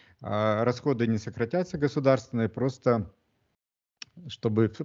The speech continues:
в целом, условно говоря, вышестоящим чиновникам было полегче, они нижестоящих чиновников некоторых можно, могут сократить. Но я не думаю, что так произойдёт.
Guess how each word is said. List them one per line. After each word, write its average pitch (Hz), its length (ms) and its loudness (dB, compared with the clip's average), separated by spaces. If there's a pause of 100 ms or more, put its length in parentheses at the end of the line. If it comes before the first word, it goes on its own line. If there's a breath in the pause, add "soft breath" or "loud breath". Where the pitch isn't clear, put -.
в - 60 -20
целом, 120 560 2
условно 117 320 -6
говоря, 110 240 2
вышестоящим 120 640 -2
чиновникам 107 520 -2
было 107 200 0
полегче, 131 580 -2 (420 loud breath)
они 117 560 0 (440)
нижестоящих 113 720 2
чиновников 110 560 0
некоторых 101 400 -2
можно, 101 260 -2
могут 107 320 2
сократить. 95 560 -2 (640 loud breath)
Но 156 280 6
я 165 180 6
не 165 120 6
думаю, 113 280 4
что - 140 -8
так 95 180 -2
произойдёт. 92 680 -2